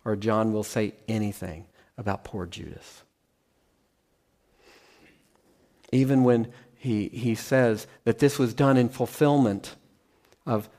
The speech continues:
of what he said, that "of them I will lose not one." And earlier in John it says, "except for the son of destruction."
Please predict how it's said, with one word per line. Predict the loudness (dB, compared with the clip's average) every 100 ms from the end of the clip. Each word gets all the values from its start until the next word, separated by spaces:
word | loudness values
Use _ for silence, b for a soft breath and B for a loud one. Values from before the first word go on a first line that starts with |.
| -6
of | -2
what | 4 4
he | 4
said, | 2 4 6
that | 4
"of | 4 2 2 0
them | 2 4 2
I | 2 2
will | 4 2
lose | 4 2 4
not | 2 2 2
one." | 4 4 4
And | 4 2 2
earlier | 4 6 6 4
in | 2
John | 2 0
it |
says, | 2 0 0 B B
"except | -4 -4 2 2 2
for | -4 0 2
the | 0
son | -4 -2 -2
of | -4
destruction." | -10 -6 -4 -4 -8 -12